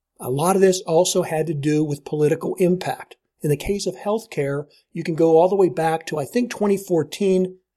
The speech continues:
when Janet Yellen, the chairwoman of the Federal Reserve, said that, among other things, she thought that healthcare biotech stocks were overvalued. That started to depress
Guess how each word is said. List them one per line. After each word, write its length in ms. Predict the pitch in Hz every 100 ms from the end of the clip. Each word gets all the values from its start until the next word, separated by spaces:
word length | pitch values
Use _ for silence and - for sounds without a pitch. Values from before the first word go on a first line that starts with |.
| _
when 220 | - 143 135
Janet 400 | 151 170 190 175
Yellen, 380 | 165 165 175
the 100 | 160
chairwoman 540 | 131 - 170 165 170 160
of 60 |
the 80 | 143
Federal 200 | 160 165
Reserve, 460 | 180 147 151 151 156 _ _ _ _
said 400 | - 165 165 139
that, 200 | 135 - -
among 280 | 147 156 160
other 200 | 180 180
things, 460 | 180 160 160 165 -
she 220 | - 175
thought 400 | 170 165 160 160
that 220 | 147 131
healthcare 540 | - 160 160 - 165 135
biotech 500 | 139 165 165 165 165
stocks 500 | - 170 160 165 151
were 160 | 151
overvalued. 800 | 156 151 147 151 156 160 170 185 - _ _
That 220 | - - -
started 380 | - 170 170 175
to 100 | 147
depress 580 | 131 - 165 165 -